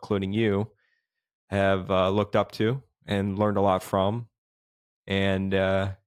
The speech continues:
yeah, I thought we could dedicate a podcast to Charlie Munger and his life, uh, because his life should definitely be celebrated. You know, ninety-nine point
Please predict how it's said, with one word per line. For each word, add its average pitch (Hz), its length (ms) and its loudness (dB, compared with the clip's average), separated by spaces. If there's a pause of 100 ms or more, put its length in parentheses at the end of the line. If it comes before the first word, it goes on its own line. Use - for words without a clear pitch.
yeah, 123 280 0
I 104 80 -2
thought 104 180 0
we 107 100 0
could 104 200 -2
dedicate 104 400 0
a 101 60 0
podcast 101 720 -2
to 101 220 0 (680)
Charlie 120 240 4
Munger 113 420 0 (380)
and 98 640 0 (100)
his 101 220 -2
life, 101 460 0 (560)
uh, 95 160 2
because 104 240 -2
his 113 160 -4
life 127 180 2
should 110 220 -2
definitely 107 320 0
be 95 140 -2
celebrated. 87 640 -2 (300)
You 90 60 -10
know, 90 80 -2
ninety-nine 107 480 0
point 101 340 -4